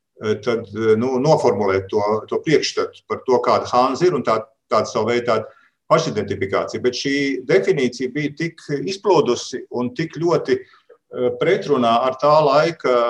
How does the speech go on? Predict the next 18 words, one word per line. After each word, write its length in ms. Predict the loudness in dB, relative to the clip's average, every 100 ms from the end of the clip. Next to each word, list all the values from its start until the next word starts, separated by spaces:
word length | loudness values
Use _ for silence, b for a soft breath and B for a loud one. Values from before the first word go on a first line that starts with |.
| 0
eh, 440 | -2 -4 -4 -2 -4
nu, 120 | -4
tādām 460 | -2 -2 -2 -4 -10 _ _ _ -20 -12
juridiskām, 840 | -4 0 0 0 -2 0 0 0 -4
eh, 800 | -8 -16 -12 -10 -8 -10 -8 -8 -8 -12
struktūrām, 720 | -8 -2 0 2 0 2 0 -2
teiksim, 240 | -10 -12 -12
izpratni 440 | -6 -6 -6 -6
par, 200 | -8 -8 -12 b b b -8
par 140 | -6
tiesisko 480 | -2 -2 -2 -4 -2
kārtību, 520 | 2 4 4 4 2 0 b _ _ -8
ka, 160 | -4 0 0
eh, 440 | -2 -4 -4 -4 -6 -6
to, 300 | -2 0 2
eh, 960 | 2 2 0 -2 -2 -2 -2 -2 -4 -8
savās 420 | -4 0 2 0
tādīs 420 | -4 -6 -10 -10